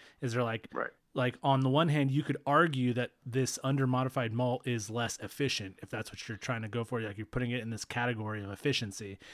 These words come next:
Speaker 1: But in reality, it's like, it's those little, I've always felt this about beer, especially, like, farmhouse beer, that the little inefficiencies and imperfections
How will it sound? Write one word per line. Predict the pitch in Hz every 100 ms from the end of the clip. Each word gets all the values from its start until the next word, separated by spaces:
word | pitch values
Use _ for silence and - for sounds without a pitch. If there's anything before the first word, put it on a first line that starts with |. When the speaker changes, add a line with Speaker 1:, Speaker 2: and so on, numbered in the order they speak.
| - - 131
Speaker 1:
But |
in | 127 117
reality, | 120 139 165 156 135 123
it's | 117 127
like, | 110 110 - - _ _ _ -
it's | 127 151
those | 135 117
little, | 139 165 165 160 -
I've | 147 160
always | 156 165 170 147 -
felt | 135 127 -
this | 110
about | 110 110 98
beer, | 110 113 123 135 165
especially, | 139 143 143 185
like, | 113 -
farmhouse | 101 110 123 143 -
beer, | 160 160
that | 120 -
the |
little | 113 123 151 156 - _ _ _ _ -
inefficiencies | 135 160 165 160 175 - 180 143
and | 123
imperfections | 123 151 139 160 160 180 180 202 -